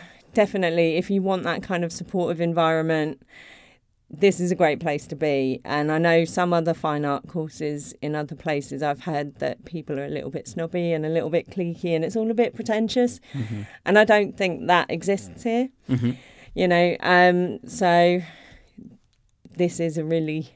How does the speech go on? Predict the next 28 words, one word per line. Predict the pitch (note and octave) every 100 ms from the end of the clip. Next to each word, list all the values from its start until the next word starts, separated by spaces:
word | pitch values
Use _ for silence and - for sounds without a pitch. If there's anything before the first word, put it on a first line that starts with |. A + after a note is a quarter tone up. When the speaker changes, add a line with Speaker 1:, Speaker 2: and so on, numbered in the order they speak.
| _ _ -
Speaker 1:
nice | F3 E3 E3 E3
environment | E3 E3 D#3+ D#3+ E3 D#3+ -
to |
work | F3+ F3+ G3
in. | A3+ A3
Speaker 2:
Mm. | - A2 G#2 G#2 - - - -
Speaker 1:
Um, | F3+ F#3 F3+ F#3
with | F#3 F#3+
regards | F#3+ G#3+ A3 G#3+ G3 G3
to |
doing | F3+ F3+ F3+
the | F3
masters, | F3 F3+ F#3 - G3+ G#3 G#3 - -
uh, | - E3+ E3+ -
if | F3+
you're | G3
gonna | F#3+ G#3+
do | A3 A3+
it | -
full | G#3+ G#3+
time, | - G#3 G#3+ A#3 B3 B3 _ _
try | - - G#3+ A3+ A#3+
not | A#3+ C4
to | G3+
have | G3 B3 -
to | G3+
work. | G3+ C#4+ D#4 - - _ _
Speaker 2:
<laughs> | -